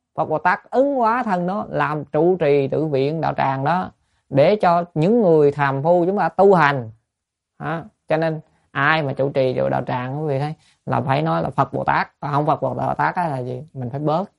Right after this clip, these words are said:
mình làm sao đó bớt, bớt công việc xuống. Mình phải giảm cái công việc cho chúng sanh, chứ đừng có đề xuống làm sao mà nhiều quá. Đó, mà nhiều công việc quá là mệt lắm. Chúng sanh nó phiền não là mình cũng phiền não theo.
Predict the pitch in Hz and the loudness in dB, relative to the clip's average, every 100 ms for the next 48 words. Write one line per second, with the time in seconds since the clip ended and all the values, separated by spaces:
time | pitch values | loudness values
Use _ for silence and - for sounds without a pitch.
0 | _ 208 139 127 127 120 - 135 139 151 | _ -14 -8 -6 -6 -8 -4 -4 -2 -4
1 | 143 165 - 170 190 131 127 127 123 143 | -2 -4 -2 -2 -2 -8 -8 -8 -8 -6
2 | 143 185 _ _ _ _ 135 120 135 160 | -6 -6 _ _ _ _ -2 0 -2 -4
3 | _ _ _ 156 185 165 247 277 262 254 | _ _ _ 4 4 4 2 2 0 -2
4 | 214 - 160 139 127 - 143 165 156 151 | -2 0 0 2 0 -2 -4 -2 -4 -4
5 | - _ _ _ _ _ - 226 170 147 | -8 _ _ _ _ _ 2 6 6 6
6 | 139 208 196 - 208 151 143 131 131 180 | 4 2 0 -2 2 4 6 4 2 4
7 | 208 277 220 139 123 - 160 165 131 117 | 4 2 -4 -6 -6 -6 -4 -4 -8 -6
8 | 123 170 156 120 127 175 208 _ _ _ | 4 6 6 2 0 -2 -6 _ _ _
9 | _ _ - 151 151 135 135 147 170 170 | _ _ -6 -4 -4 -4 2 6 6 6
10 | 170 147 131 131 156 180 131 117 123 120 | 4 4 0 2 0 0 -4 -10 -4 -4
11 | 120 147 156 _ - 165 160 135 131 139 | -4 -10 -12 _ -4 -2 0 -2 -4 0
12 | 147 120 113 127 156 123 120 131 123 120 | 2 2 -4 -6 -4 -6 -6 -2 -2 -2
13 | 120 147 127 131 | -8 -4 -4 -4